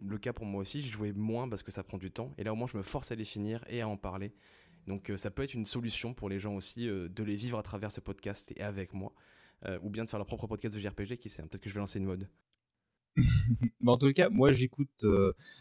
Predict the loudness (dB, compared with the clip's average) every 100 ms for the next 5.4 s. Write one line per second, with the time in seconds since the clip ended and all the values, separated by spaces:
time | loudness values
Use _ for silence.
0 | -2 2 4 2 2 2 2 -2 -6 -2
1 | -2 0 -2 -2 -2 -2 -2 -2 0 0
2 | 0 0 4 2 2 0 -2 -2 -4 -8
3 | -10 -6 -4 -2 -2 -2 -4 -10 -14 -16
4 | -8 -8 -6 -6 -6 -6 -8 -4 -2 -2
5 | -4 0 2